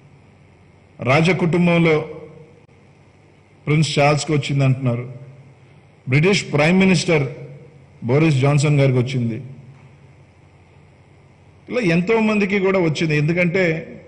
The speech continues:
తెలుసో తెలియకుండా ఎవరో ద్వారా వాళ్ళ ఇంట్లో పనిచేసే వాళ్ళు ఒక చిన్న అజాగ్రత్త వల్ల రావచ్చు. దానికే జాగ్రత్తలు తీసుకోమని పదే పదే అందరూ చెప్తా ఉన్నారు.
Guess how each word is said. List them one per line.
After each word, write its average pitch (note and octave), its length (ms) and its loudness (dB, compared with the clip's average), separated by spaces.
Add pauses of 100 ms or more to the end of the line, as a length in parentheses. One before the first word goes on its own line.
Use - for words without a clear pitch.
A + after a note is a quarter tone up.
(200)
తెలుసో E3+ 340 0
తెలియకుండా F3 580 -2
ఎవరో D#3+ 340 0
ద్వారా D#3+ 300 0
వాళ్ళ C#3+ 160 0
ఇంట్లో C3+ 240 0
పనిచేసే C#3+ 500 -2
వాళ్ళు C3+ 440 0 (600)
ఒక B2 220 -4
చిన్న D#3 200 0
అజాగ్రత్త C#3 540 0
వల్ల C3 280 0
రావచ్చు. A#2+ 420 -2 (1900)
దానికే E3 480 0
జాగ్రత్తలు E3+ 560 2
తీసుకోమని D#3 560 0
పదే C#3+ 320 0
పదే D3 260 0
అందరూ C3 220 0
చెప్తా A#2 340 -6
ఉన్నారు. F2+ 300 -12